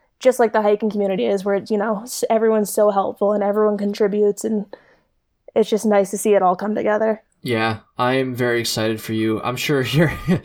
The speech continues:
Speaker 2: you, you must be freaking stoked, like, all this work that goes into it, you know, even all the way back to when you were still on trail, like, oh man,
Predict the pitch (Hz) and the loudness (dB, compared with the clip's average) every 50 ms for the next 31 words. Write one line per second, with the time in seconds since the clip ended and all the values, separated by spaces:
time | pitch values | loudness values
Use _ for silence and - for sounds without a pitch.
0 | - - - - - - 170 196 170 151 190 208 214 208 202 - - 147 135 - | -8 -20 -20 -18 -6 -2 0 0 2 2 2 4 4 2 2 2 -2 -4 -2 -2
1 | - 151 131 104 117 110 - - - 120 110 110 - 110 113 - 113 123 123 120 | -2 -2 -2 -2 -4 -6 -6 -4 -2 -2 -2 -2 -2 -4 -4 0 0 0 0 0
2 | 127 117 - - 131 120 113 - 117 - 120 120 110 113 113 113 110 - 117 117 | -2 -4 -4 -4 -4 -4 -4 -4 -4 -4 -2 -2 -2 -4 -4 -4 -4 -2 -2 -2
3 | 113 107 - - - - - - _ - 127 120 135 160 165 160 170 156 139 139 | -2 -2 -6 -10 -20 -20 -20 -20 _ -8 -6 -4 -2 0 0 0 0 2 2 2
4 | 139 139 135 127 107 120 113 113 110 - - 123 117 117 117 113 113 110 107 - | 2 2 2 0 0 0 0 -2 -2 -4 -4 -4 -4 -4 -4 -4 -4 -4 -4 -4
5 | - 117 110 107 110 110 110 - - 110 110 113 110 107 104 104 104 - - _ | -2 -2 -2 0 -2 -2 -4 -4 -2 -2 0 0 0 0 0 -2 -4 -6 -12 _
6 | - - - - _ _ - 123 117 110 110 107 104 104 101 101 | -20 -20 -20 -20 _ _ -6 -4 -2 -2 -2 -2 -2 -4 -4 -8